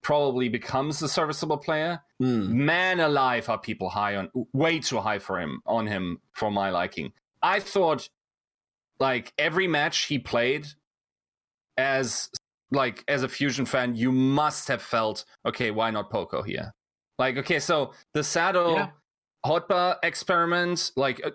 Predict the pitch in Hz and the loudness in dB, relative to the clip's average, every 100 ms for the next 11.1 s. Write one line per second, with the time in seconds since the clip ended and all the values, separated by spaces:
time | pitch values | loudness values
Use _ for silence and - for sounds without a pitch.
0 | _ 175 175 190 202 170 139 123 120 127 | _ -2 0 2 0 0 0 -2 0 -2
1 | 117 131 123 120 120 135 131 - 120 - | 0 0 2 2 2 2 0 -2 -2 0
2 | - 127 104 - 175 135 110 - 104 - | 0 0 0 0 0 2 0 0 -2 -2
3 | 104 104 101 110 127 131 135 123 120 123 | -4 -2 0 0 -2 0 0 0 -2 -2
4 | 113 127 - 123 120 113 - _ _ - | -2 -2 0 0 0 -2 -8 _ _ -4
5 | 131 104 127 - 143 135 - 143 123 120 | -2 0 -2 0 0 0 -2 0 0 0
6 | 127 147 131 120 127 117 117 120 127 135 | -2 -2 0 0 0 2 2 0 0 0
7 | 120 135 120 117 - _ - 123 117 120 | 0 0 0 -4 -6 _ -4 0 2 2
8 | 117 - 131 135 127 - 143 135 - - | 0 -4 -2 0 0 0 2 2 -2 -4
9 | 131 127 - 110 107 101 - _ - 131 | -4 -4 -2 0 0 -4 -10 _ -2 2
10 | 135 110 127 - 127 113 - 139 95 73 | 2 0 -2 0 -2 -2 -2 -2 -2 -6